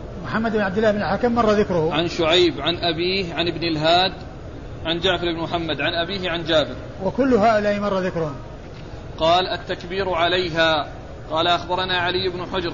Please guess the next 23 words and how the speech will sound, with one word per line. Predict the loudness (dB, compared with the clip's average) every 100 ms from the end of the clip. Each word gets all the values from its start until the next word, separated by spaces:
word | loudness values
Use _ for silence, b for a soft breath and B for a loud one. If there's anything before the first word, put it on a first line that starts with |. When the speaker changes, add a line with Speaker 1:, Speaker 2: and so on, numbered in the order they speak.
| 0
Speaker 2:
قال | 0
حدثنا | 0 -2 -2 -2 -2 -2
إسماعيل | -4 -2 0 2 0 0
قال | 0 0
حدثنا | -2 -2 -2 0 0
جعفر | 0 0 -2
بن | -4
محمد | -6 -4 -4 -2 -2 -2
عن | -2
أبيه | -2 -4 -2 -2
عن | -4 0
جابر | 0 2 0 0
رضي | 0 0
الله | 2 2 0 0
عنه | 0 0 -6 B B -6
أن | -2
رسول | 0 0 0 0
الله | 2 2 2 0
صلى | -2 -2
الله | 2 2 2 2
عليه | 0 0 -2
وآله | 0 2 2 0 -2
وسلم | -2 -2 -2 0